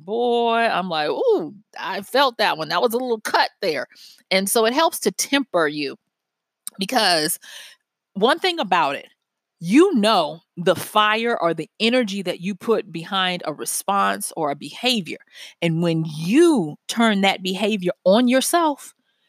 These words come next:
you get a pretty good, accurate, uh, impression of how it lands. And, and, and so it, it's a course correction, a personal course correction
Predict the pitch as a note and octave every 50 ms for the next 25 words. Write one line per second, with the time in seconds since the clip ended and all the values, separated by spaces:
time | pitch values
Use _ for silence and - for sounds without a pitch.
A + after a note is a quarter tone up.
0 | _ _ _ - D#3+ F#3+ D4 E4 - D#4 D4+ C4 F#3 D3+ D#3 - - - E3+ E3+
1 | F3 F#3 G3+ G#3+ A3 A3 G#3+ A3+ G3+ F#3 G#3 G3+ G3 - - F3 E3+ E3 E3+ -
2 | - E3 D#3 D#3 D#3 D3+ D3 - - - - - _ _ E3+ F3 D#3 - - F3
3 | E3+ - - A3+ G#3+ G3 - - E3 D3 - - D3 - - - D#3+ D#3 F3 F#3
4 | - - D#3 D#3+ E3+ F3+ F3 D3 B2+ B2+ G#2 D#2+ - _ - - - - - _
5 | _ - - - - _ _ - F3 E3 D#3+ D#3 D#3 D#3 D#3 D#3 - - A#3+ C4+
6 | C4 B3+ - C#4 C#4+ C#4+ C#4+ - E4 D#4+ D4+ C4+ - _ A#3 - - _ A#3 A3
7 | - - - G3 F#3+ - - - - C#4 C#4+ C#4+ C#4 - - - C4 A3 G#3 F#3
8 | D3+ - - - C#3+ C3 - - E3+ E3 - _ - - C4 C4 C4 - - D4
9 | C#4 C4 B3 - - A#3 G#3+ G#3 - - - G3 F3 E3 - - - C#3+